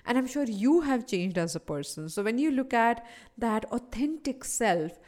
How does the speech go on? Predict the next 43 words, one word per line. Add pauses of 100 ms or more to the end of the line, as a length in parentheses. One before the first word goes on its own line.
(240)
you
don't
know
what
that
means. (220)
But
I
know
one
thing
for
sure,
when
I'm
being
authentic, (240)
my
body
is
completely
relaxed
and
my
mind
feels
as
if
I'm
in
control
of
that
situation. (440)
And
the
activity
could
be
anything,
cooking, (180)
uh,
creating